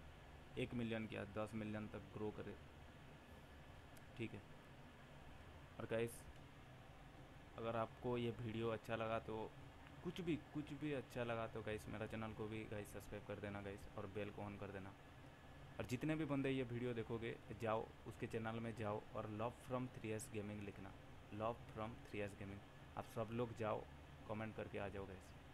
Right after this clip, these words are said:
ठीक है guys। ये video किसी भी गेम प्ले के related नहीं था, मैं किसी गेम प्ले दिखाने के लिए नहीं था। ये guys एक time है कि एक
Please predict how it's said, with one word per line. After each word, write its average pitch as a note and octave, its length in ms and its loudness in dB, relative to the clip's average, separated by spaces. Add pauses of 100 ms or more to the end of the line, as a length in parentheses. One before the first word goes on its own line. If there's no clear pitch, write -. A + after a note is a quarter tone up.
(760)
ठीक A#2 100 2
है G#2 100 4
guys। - 200 -4 (1040)
ये A2 60 2
video A2+ 300 6
किसी B2 280 4
भी B2 100 4
गेम A2 220 4
प्ले A#2 220 2
के A#2+ 120 2
related A2+ 420 2
नहीं A2+ 160 0
था, A2+ 120 0
मैं A2+ 140 0
किसी A2 260 0 (200)
गेम G#2 160 0
प्ले A#2 280 6 (400)
दिखाने A2+ 320 2
के A#2+ 80 2
लिए A2+ 120 6
नहीं A2 160 4
था। A2+ 300 0
ये A2 120 2
guys A2+ 280 2
एक A#2 180 0
time A#2 260 8
है A#2 100 2
कि A#2 120 0
एक A2+ 80 0